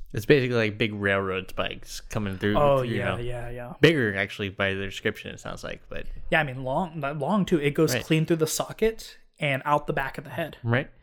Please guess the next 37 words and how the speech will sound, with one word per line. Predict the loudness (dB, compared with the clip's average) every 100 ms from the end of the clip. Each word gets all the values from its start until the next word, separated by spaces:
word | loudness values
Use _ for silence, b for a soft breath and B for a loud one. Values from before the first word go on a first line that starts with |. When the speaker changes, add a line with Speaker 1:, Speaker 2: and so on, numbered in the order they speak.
| b b b b -10
Speaker 2:
This | -6 -2 0 -2
is | -4 -2 -2 -2 -4 -6 -8 -10 _ _ _ _ _ _ -8
a | 0
monstrosity. | 2 4 4 4 0 -12 -14 _ -20 -8
Um, | -4 -4 -4 -6 -6
that's | -2
no, | 0 0
there's | 2 4
no |
better | 6 6
way | 4
to | 0
put | -4 -6
it. | -6 -18 -20 -20 _ _ _ _ _ _ _ _ -10
And | -4 0 -2 -4 -10 _ _ -16
both | 0 6 6 4 0
Dockson | 2 2 0 -2
and | -2 -4
Kelsier | 0 0 0 -2 -2 -2 -4 -12 -6
are | -2 2
shaken. | 0 0 -8 -18 -20 _ -20 -20 -20 -10
And, | -8 -8 -10 -12
I | _ _ _ _ _ _ _
mean, | -2 0
this | 2 0
is | -2
the | -6
confident | 0 -2 -2 -10 2
Kelsier. | 4 4 -2 -4
This | -2 -2
is | -2
the |
guy | -2 -2 -2
who | -8 -12
killed | -2 2 4 2 -4 -6
an | -2
entire | -2 0 0 4 4 2